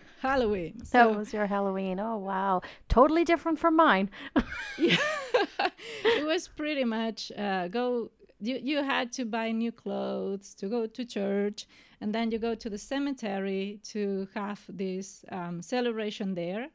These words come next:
Speaker 1: Like,
Speaker 2: Right.
Speaker 1: where I grew up, we, we did the, the, um,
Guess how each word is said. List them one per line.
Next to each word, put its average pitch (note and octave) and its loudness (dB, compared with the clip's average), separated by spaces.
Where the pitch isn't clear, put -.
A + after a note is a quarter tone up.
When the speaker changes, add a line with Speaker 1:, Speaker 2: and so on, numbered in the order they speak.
Speaker 1:
Like, A3 -2
Speaker 2:
Right. F#3+ -4
Speaker 1:
where A3+ 0
I A3 0
grew A#3 -6
up, - -2
we, G#3+ -2
we G#3 -4
did G3 -6
the, F#3+ -6
the, F3 -6
um, F3 -8